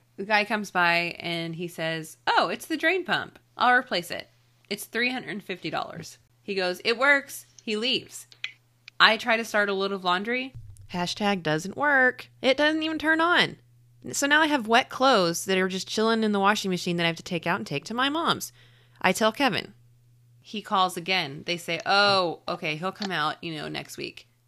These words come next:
Next week? Ooh, I'm gonna lose my <laughs> mind. I am about to murder someone. I am, I am about to use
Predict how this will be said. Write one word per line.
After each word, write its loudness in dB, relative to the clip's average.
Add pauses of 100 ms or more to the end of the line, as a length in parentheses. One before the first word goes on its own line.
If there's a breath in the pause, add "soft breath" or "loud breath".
Next 0
week? 2 (380)
Ooh, -2
I'm 2
gonna -2
lose -2
my 2
<laughs> -
mind. 6
I 2
am -2
about 0
to -8 (220)
murder 4
someone. -4 (300)
I 0
am, 0 (140)
I 6
am 4
about 4
to -8
use -4